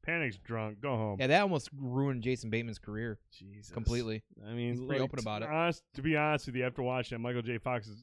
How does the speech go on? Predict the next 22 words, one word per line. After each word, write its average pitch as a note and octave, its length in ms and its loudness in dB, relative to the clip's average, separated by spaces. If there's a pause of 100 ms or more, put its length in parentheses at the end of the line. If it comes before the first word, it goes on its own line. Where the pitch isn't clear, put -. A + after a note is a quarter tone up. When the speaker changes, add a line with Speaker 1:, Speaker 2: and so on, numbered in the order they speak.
Speaker 1:
lucky B2 300 -4
that A2+ 160 -6
his A#2 140 -8
career A2 260 -14
is G2 80 -14
still G#2+ 180 -14
intact G#2+ 380 -16
after G2+ 220 -16
the G2 120 -20
first G#2 280 -18
Teen G2+ 100 -20 (100)
Wolf. F#2 140 -20
Speaker 2:
You G3+ 120 -2
were C#3+ 80 2
really A2 240 0
into G2 120 -6
Booth. G2+ 260 -6
Shut D3 300 -6
up. F#2 260 -6 (140)
Speaker 1:
Oh, A2 60 -8 (100)
come F#2+ 320 -10
on. F#2+ 240 -8